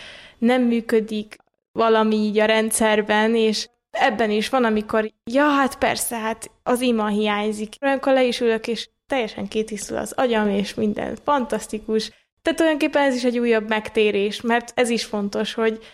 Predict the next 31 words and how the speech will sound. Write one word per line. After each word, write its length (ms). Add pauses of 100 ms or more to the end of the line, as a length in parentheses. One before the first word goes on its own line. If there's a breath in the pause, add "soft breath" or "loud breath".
(140 loud breath)
nem 240
egyszer 420
térünk 400
meg, 220
hanem 360
minden 460
nap 220
meg 220
kell 200
térni, 340
minden 400
nap 180
vissza 280
kell 200
térni 500 (440 soft breath)
az 200
Istenhez, 680
és 260
ezekben 480
is 360
megjelenhet, 760
hogy 300
odaülök 600
és 200
imázom, 760 (480 loud breath)
és 200
olyankor 680
annyira 680 (340)
megkönnyebbülést 1040
lehet 440
tapasztalni. 720